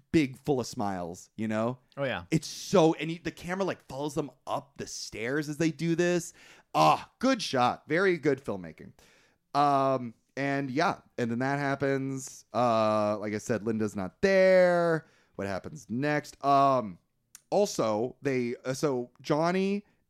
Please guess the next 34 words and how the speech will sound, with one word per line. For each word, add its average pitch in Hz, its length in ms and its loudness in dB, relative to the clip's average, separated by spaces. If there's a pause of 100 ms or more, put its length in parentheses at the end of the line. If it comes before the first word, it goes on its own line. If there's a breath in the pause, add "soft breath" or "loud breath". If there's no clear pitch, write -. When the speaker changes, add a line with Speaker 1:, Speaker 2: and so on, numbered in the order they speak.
Speaker 1:
and 117 540 -4
Julia 151 520 0
run 120 220 -2
into 120 460 -2
Ned 233 320 0 (680)
at - 80 -16
the 90 60 -16
party. 80 360 -8
Speaker 2:
Yes. - 580 -12 (120)
Speaker 1:
And 117 180 -2
Ned 135 200 0
is 87 280 -6 (200)
fucking 110 400 -10
hammered. 87 500 -12
He's 104 160 -10
Speaker 2:
Mm. 113 140 -8
Speaker 1:
so 139 220 2
drunk. 110 560 -4
Speaker 2:
Yeah, 139 240 -10
Speaker 1:
And - 80 -20
Speaker 2:
free 139 120 -4
Speaker 1:
he's, 180 220 0
Speaker 2:
booze. - 220 -14
Speaker 1:
he's 160 200 -6
dropping 165 320 4
sad 131 400 -2
truths. 107 480 -4
Speaker 2:
So 220 120 0
is 226 320 0
this 247 240 0
just 240 280 -6
a 196 40 0
normal 180 280 0
party? 120 400 -4